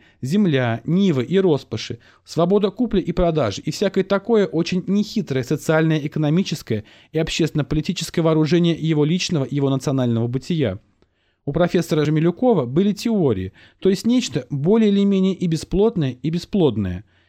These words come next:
и поэтому неустойчивое, как человек пьяный в стельку. Так что в стройном, научно-последовательном, философски обоснованном карточном домике милюковского мировоззрения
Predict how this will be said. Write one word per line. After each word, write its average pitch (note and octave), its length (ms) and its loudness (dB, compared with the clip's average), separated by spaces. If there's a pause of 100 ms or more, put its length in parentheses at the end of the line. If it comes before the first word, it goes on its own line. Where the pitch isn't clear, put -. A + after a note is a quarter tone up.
и D#3+ 100 -2
поэтому G3+ 500 0
неустойчивое, D#3+ 840 0
как D3+ 160 -4
человек C#3 400 -2
пьяный C#3 340 0
в A#2 60 -12
стельку. A#2 480 -4 (480)
Так F3+ 160 -2
что - 140 -2
в - 60 -4
стройном, G3+ 500 2
научно-последовательном, D#3 1300 0
философски E3 540 -2
обоснованном D#3 680 0
карточном C#3+ 540 -2
домике C3 340 -2
милюковского C#3 520 -4
мировоззрения D#3 720 -2